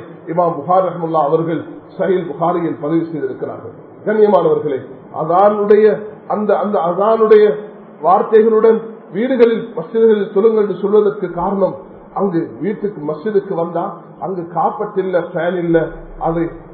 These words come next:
ஒளி-, ஒழுகி அது அப்படி சவதியாக மாறி அவர்கள் உட்காரவோ சஜ்தா செய்யவோ முடியாத ஒரு கட்டமாக இருந்த காரணத்தினால் இப்படி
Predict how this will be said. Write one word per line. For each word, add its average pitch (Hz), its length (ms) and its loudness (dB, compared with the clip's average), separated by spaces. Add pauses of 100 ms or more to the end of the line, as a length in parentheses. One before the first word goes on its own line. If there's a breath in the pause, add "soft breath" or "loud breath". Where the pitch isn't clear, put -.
(120)
ஒளி-, 208 400 0
ஒழுகி 226 520 0 (180)
அது 170 180 -6
அப்படி 160 300 -8 (120)
சவதியாக 185 600 0
மாறி 208 320 2 (300)
அவர்கள் 175 420 0 (140)
உட்காரவோ 208 640 2 (380)
சஜ்தா 247 300 2 (100)
செய்யவோ 214 380 4
முடியாத 185 560 4 (240)
ஒரு 165 140 0
கட்டமாக 175 640 0
இருந்த 180 240 2
காரணத்தினால் 165 640 -2 (280)
இப்படி 165 280 -6